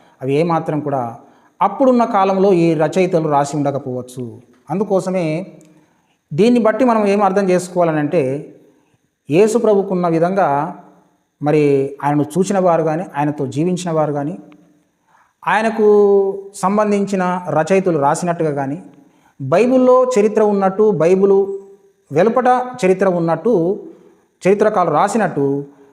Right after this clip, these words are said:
వీరికి ఈ దేవీ దేవతలకు కనబడవు.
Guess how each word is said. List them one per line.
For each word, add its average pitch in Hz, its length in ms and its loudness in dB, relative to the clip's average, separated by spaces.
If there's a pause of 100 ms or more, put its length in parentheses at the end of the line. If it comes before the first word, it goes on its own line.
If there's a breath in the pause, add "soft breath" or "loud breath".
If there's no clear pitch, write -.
(320 loud breath)
వీరికి 165 840 0
ఈ 151 80 -2
దేవీ 151 240 0
దేవతలకు 143 680 0
కనబడవు. 131 540 -4